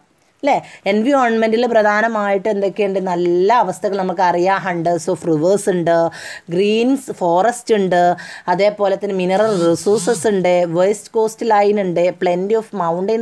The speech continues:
ranges ഉണ്ട്, rich quality soils ഉണ്ട്, high level of biodiversity ഉണ്ട് അല്ലേ? നൂറുകണക്കിന് നദികൾ, അതേപോലെ വനങ്ങൾ, ധാതു വിഭവങ്ങൾ, കടൽ തീരങ്ങൾ, മലനിരകൾ, മണ്ണുകൾ,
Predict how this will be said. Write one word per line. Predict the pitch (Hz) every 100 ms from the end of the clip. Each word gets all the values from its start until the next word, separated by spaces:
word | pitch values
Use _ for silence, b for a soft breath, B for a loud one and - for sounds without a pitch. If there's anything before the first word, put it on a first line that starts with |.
| 226
ranges | 220 214 214
ഉണ്ട്, | 196 180 180 180 B B B
rich | 202 269 -
quality | 240 220 214 226 220 -
soils | 180 180 220 - 214
ഉണ്ട്, | 196 185 185 170
high | 214 240 277
level | 240 220 226
of | 196 185
biodiversity | 175 185 220 190 175 180 220 240 220
ഉണ്ട് | 214 190
അല്ലേ? | 190 294 175 B B B
നൂറുകണക്കിന് | 202 247 277 262 240 240 233
നദികൾ, | 202 170 214 226 214 190 175 B B
അതേപോലെ | 185 226 226 226 220 190
വനങ്ങൾ, | 180 202 240 240 208 185 185
ധാതു | 156 180 196 220
വിഭവങ്ങൾ, | 262 220 220 214 208 202 180 175 175 190
കടൽ | 175 220
തീരങ്ങൾ, | 269 254 240 220 208 190 185 180
മലനിരകൾ, | 170 175 220 302 247 220 196 196 185 180 B B B
മണ്ണുകൾ, | 185 202 240 285 311 254